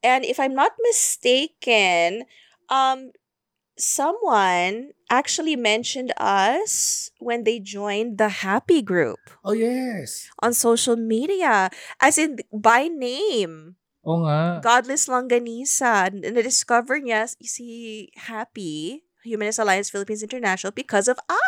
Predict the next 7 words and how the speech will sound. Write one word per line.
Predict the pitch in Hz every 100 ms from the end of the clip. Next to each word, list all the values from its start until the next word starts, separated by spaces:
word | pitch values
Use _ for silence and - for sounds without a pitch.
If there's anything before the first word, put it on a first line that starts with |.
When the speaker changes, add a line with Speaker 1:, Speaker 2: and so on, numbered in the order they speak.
| 392
Speaker 1:
us. | 226 196 - - _ _ - - -
Speaker 2:
<laughs> | - - - -
Speaker 1:
Ay, | 247 240 208 175 165 180 - _
you | 202 254 247
made | 233 233 240 247
Mudra's | 226 214 196 196 190
day. | 180 170 190 160 151 131